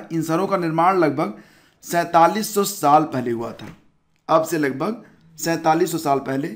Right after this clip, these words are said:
मतलब ये समझिए कि ईसा पूर्व सत्ताईस सौ। देखिए फ्रेंड्स, यहाँ पर इन नगरों की विशेषता क्या है, तो सबसे पहले तो आप ये मैप देखिए, बहुत ही इंपॉर्टेंट मैप है ये। और यहाँ पर देखेंगे, अच्छा बताओ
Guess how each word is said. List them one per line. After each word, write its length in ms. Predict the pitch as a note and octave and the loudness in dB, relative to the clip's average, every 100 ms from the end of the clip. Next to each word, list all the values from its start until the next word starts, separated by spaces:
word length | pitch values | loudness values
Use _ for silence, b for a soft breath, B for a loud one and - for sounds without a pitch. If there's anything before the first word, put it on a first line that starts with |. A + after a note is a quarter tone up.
| - _ _ - | -14 _ _ -10
मतलब 420 | C#3 C3+ D3 C#3 | -8 -4 -2 -2
ये 220 | D3 F3 | 0 0
समझिए 380 | F#3+ E3 D#3 F#3 | 0 -4 -4 -4
कि 220 | - G3 - E3 | -4 -10 -12 -10
ईसा 280 | D#3+ G3 | -4 -2
पूर्व 240 | F#3 E3 F3+ | 0 -2 -4
सत्ताईस 520 | C#3+ - C3 B2 - | -8 -4 -4 -4 -8
सौ। 160 | - - _ _ _ _ _ b b b b b b _ | -14 -16 _ _ _ _ _ b b b b b b _
देखिए 260 | C3 G3+ A#3+ | 2 4 4
फ्रेंड्स, 320 | A#3 A#3+ G#3 | 0 -2 0
यहाँ 160 | G3+ G#3 | 2 4
पर 800 | G#3 G#3+ G#3+ G#3+ G#3 G#3 - - _ _ - | 4 4 4 4 2 0 -6 -20 _ _ -8
इन 180 | F#3+ F3+ | -4 0
नगरों 200 | F#3 G3+ | 2 2
की 100 | G3 | 0
विशेषता 420 | D#3+ E3 D#3+ F#3 | -4 -4 -4 -4
क्या 240 | F3+ D#3 D3+ | -2 -2 -2
है, 180 | F3+ G#3 - _ - | -4 -10 -18 _ -2
तो 300 | D3 D3+ C#3+ | 0 0 0
सबसे 220 | D3+ F3+ | -2 -4
पहले 180 | D#3+ F3+ | -2 -2
तो 80 | F#3 | -2
आप 380 | - D#3+ D#3+ F3 | 2 4 4 2
ये 80 | |
मैप 340 | D#3 C3+ D3+ E3+ | 0 0 0 2
देखिए, 300 | D#3 D#3+ F3+ | 0 2 0
बहुत 240 | D3 D3 | 0 -2
ही 60 | D3+ | -2
इंपॉर्टेंट 400 | C3 C#3 D3 C#3+ | -2 -2 -2 -2
मैप 200 | C#3 C#3 | -4 -4
है 80 | C#3 | -6
ये। 140 | D#3+ - _ _ _ - - | -6 -12 _ _ _ -20 -6
और 420 | C3 C3+ C3+ - _ _ - | 0 2 0 -4 _ _ -6
यहाँ 280 | C#3+ D3 F#3+ | -2 0 2
पर 120 | F#3+ | 2
देखेंगे, 320 | F3+ F3 F3 | 0 0 -6
अच्छा 300 | F#3 G3 A#3+ | -4 -6 -4
बताओ 480 | F3 E3+ G3 A3+ A3 | -2 2 4 4 0